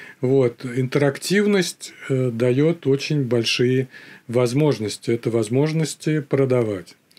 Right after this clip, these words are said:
Оговорюсь, э, сразу, что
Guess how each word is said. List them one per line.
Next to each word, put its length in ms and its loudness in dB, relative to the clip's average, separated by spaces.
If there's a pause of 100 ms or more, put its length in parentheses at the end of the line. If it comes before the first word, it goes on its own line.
(560)
Оговорюсь, 840 2
э, 380 2
сразу, 560 2
что 640 0